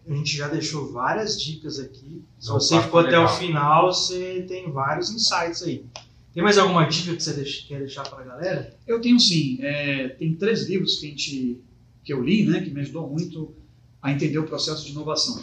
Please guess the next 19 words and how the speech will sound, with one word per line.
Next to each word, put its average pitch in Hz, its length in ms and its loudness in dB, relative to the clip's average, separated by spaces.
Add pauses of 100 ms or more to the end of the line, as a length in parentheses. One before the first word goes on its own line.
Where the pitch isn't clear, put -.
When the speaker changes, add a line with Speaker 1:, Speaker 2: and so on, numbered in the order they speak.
Speaker 3:
<clears throat> 247 460 12
O - 40 4
primeiro 175 280 -4
livro 170 340 -4
é 185 220 -8 (420)
Os 214 600 2
Inovadores. 185 1000 -4 (400)
Ele 151 160 -2
fala 156 220 -6
do 143 120 -8
Bill 175 140 2
Gates, - 600 -6
do 123 100 -16
Steve 190 260 -6
Jobs, 175 640 -4 (360)
fala 156 260 -4
do 135 120 -4
Alan 202 260 0
Turing 240 420 0